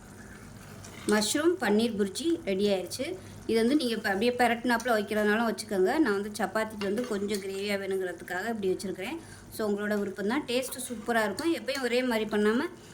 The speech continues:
இது மாதிரி டிஃப்ரெண்ட்டாக செஞ்சு கொடுங்க. நல்ல வித்தியாசமாகவும் இருக்கும், டேஸ்ட்டாகவும் இருக்கும். சப்பாத்தி, இட்லி, தோசைக்கெல்லாம் கூட தொட்டு சாப்பிடலாம். So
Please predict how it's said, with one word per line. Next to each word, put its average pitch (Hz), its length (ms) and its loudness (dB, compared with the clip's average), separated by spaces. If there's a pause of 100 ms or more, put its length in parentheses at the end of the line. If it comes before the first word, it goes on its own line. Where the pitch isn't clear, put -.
(320)
இது 269 120 -4
மாதிரி 262 240 0
டிஃப்ரெண்ட்டாக 247 460 0
செஞ்சு 220 260 -6
கொடுங்க. 214 240 0 (140)
நல்ல 220 160 0 (140)
வித்தியாசமாகவும் 233 720 0
இருக்கும், 294 300 -4 (460)
டேஸ்ட்டாகவும் 233 560 0
இருக்கும். 180 240 -6 (100)
சப்பாத்தி, 233 500 0 (300)
இட்லி, 220 220 -6 (100)
தோசைக்கெல்லாம் 214 540 0
கூட 247 100 -6 (380)
தொட்டு 208 260 -6
சாப்பிடலாம். 226 340 -2 (1800)
So 240 80 6